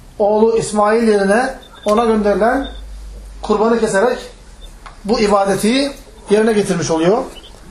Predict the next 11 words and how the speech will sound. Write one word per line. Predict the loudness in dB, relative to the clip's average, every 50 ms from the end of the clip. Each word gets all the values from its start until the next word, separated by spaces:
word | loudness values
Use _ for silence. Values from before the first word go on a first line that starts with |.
| -4 0
Allah | 2 2 2 2
Teala | 2 2 2 2 2 0 -2 -4 -10 -16 -20 -12 -6
diyor | -2 -2 0 2
ki | 2 2 2 0 -2 -6 -12 -20 -20 -20 -20 -20 -20 -20 -18 -10 -6
İbrahim | -2 0 0 2 2 2
Aleyhisselam'a, | 2 2 0 0 0 2 2 2 2 2 0 0 -2 -4 -8 -16 -20 -20 -14 -2
"Sen | 0 2 2 2 2 2
gördüğün | 2 2 4 4 2 2 2 2
rüyayı | 2 2 2 2 2 2 2
ne | 2
yaptın? | 2 2 2 2 2 2 2 0 -4